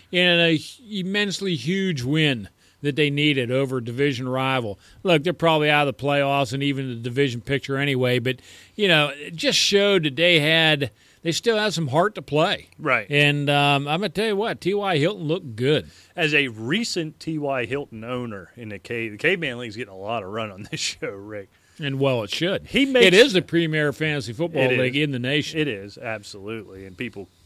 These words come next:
Speaker 2: clamoring to get in. And
Speaker 1: Yeah.
Speaker 2: it's, it's very exclusive. As, if you ever get a chance to meet some of these guys, you'll understand why.
Speaker 1: <laughs>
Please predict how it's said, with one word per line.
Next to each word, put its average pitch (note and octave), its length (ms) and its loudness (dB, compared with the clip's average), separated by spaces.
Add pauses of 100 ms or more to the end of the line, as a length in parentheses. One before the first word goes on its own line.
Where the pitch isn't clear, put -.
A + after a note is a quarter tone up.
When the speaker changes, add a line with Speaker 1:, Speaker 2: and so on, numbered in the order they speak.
(120)
Speaker 2:
clamoring C#3 600 -2
to G2 60 -14
get G2 200 -12
in. A2+ 220 -4
And F#2+ 100 -14
Speaker 1:
Yeah. D3+ 280 -2
Speaker 2:
it's, G2 320 -16
it's G#2+ 320 -14
very A#2+ 260 -2
exclusive. A2+ 680 -10 (140)
As, A2+ 420 -6 (340)
if C3 120 -8
you C#3 80 2
ever C3+ 100 0
get B2+ 100 -2
a - 40 -4
chance C3 260 -4
to B2 60 -14
meet B2+ 240 -6
some A#2+ 200 -6
of G#2 80 -10
these G#2 200 -10
guys, G2+ 320 -6
you'll G#2+ 140 -8
understand G#2 640 -12
why. G#2+ 400 -8 (240)
Speaker 1:
<laughs> G#3 60 -10